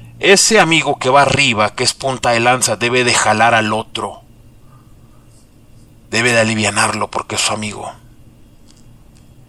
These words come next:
Eso, eh, eh, hasta por cu-, por cultura general. La amistad en la cultura china, sí, que recordemos que, eh, en China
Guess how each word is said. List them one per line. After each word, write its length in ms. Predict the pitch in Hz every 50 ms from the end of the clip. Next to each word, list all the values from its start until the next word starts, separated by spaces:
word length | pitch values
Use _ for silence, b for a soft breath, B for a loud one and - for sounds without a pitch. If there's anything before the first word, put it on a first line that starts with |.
| - - - - - - - - - - - - - - - - - - - - - - - - - - - - - -
Eso, 600 | 170 190 185 - - - 151 147 151 156 - - - - - - - -
eh, 260 | 131 135 131 131 117 -
eh, 260 | 139 139 135 - 135
hasta 200 | 123 - - 139
por 240 | - - 135 127 -
cu-, 220 | - 113 - -
por 240 | - - 147 143 -
cultura 460 | - 143 135 127 - - - 165 156
general. 800 | - - - 143 123 117 120 123 131 131 123 110 104 98 92 - - - - b b b b b b b b b b
La 240 | 90 98 104 113 139
amistad 560 | 165 175 170 151 - - - 160 156 156 147
en 160 | 151 139 139
la 80 | 143 143
cultura 580 | - - 131 127 - - 147 151 143 135 123 -
china, 560 | - - - 185 185 170 135 110 107 110 113 - - - - - - - - - - - - - - - - -
sí, 320 | - - - 117 123 127 - -
que 360 | - 120 113 113 - - 113
recordemos 640 | 107 113 113 - - 107 107 110 120 131 151 165 -
que, 300 | - - - 160 156 127 -
eh, 360 | 127 113 98 - - 120 120
en 120 | 120 117 110
China 520 | - - - 131 131 139 143 143 143 135